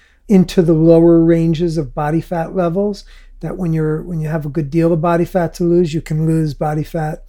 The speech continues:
at a faster rate without compromising muscle mass. But as, uh, you start to get closer to your, which, this is a hypothetical, but quote unquote, your, uh, set point,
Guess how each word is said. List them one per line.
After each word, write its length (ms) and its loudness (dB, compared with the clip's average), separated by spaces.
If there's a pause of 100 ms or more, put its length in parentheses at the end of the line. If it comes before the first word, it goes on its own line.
(120)
at 160 -6
a 60 -6
faster 1000 -4
rate 520 2
without 460 -6
compromising 800 -6
muscle 320 -2
mass. 460 -4 (520)
But 200 -2
as, 360 -4
uh, 500 -4 (600)
you 140 -4
start 500 0
to 80 -6
get 400 -2 (180)
closer 680 2
to 220 -8
your, 500 -4 (580)
which, 160 -10 (180)
this 240 -10
is 120 -12
a 60 -10
hypothetical, 760 2
but 260 -8
quote 200 0
unquote, 260 -6
your, 420 -8
uh, 320 -12
set 440 -6
point, 340 -6